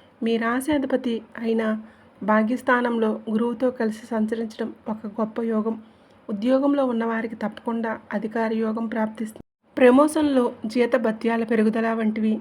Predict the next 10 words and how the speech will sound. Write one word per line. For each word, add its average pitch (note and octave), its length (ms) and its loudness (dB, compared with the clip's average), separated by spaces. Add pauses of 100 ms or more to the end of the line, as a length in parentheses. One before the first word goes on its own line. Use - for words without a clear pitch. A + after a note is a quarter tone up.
(140)
ఆశించవచ్చు. A3 720 -4 (760)
వృత్తి B3 400 0
వ్యాపారాల్లో A3+ 800 0 (240)
అదృష్టం A3 500 -2 (200)
రెక్కలు A3+ 300 -2
కట్టుకొని A3+ 440 -2 (220)
మీ G#3+ 120 0
వద్దకు G#3+ 360 0
వస్తుంది. A3 420 -2 (640)
ఉద్యోగరీత్యా B3+ 800 2